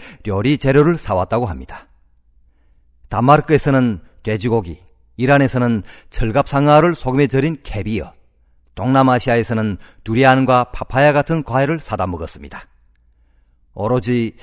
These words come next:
김정일 개인의 식탁을 준비하기 위해 막대한 달러를 낭비한 것입니다.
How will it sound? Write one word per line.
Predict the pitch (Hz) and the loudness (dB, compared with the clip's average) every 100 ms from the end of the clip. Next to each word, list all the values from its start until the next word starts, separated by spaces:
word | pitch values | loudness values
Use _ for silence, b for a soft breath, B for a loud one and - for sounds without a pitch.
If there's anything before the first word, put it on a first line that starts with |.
| b - | b -12
김정일 | 113 117 123 165 151 | -4 0 2 2 0
개인의 | 131 147 156 | 2 2 2
식탁을 | - - 147 170 | -2 -4 0 0
준비하기 | - 131 131 131 123 | 0 0 2 2 4
위해 | 120 117 B B B | 2 0 B B B
막대한 | 101 92 147 135 165 | -4 -4 -4 -2 0
달러를 | 175 147 151 185 170 - | 0 2 2 2 -4 -6
낭비한 | 92 90 92 92 | -6 -4 -6 -6
것입니다. | 101 - 87 76 - | -4 -6 -6 -14 -18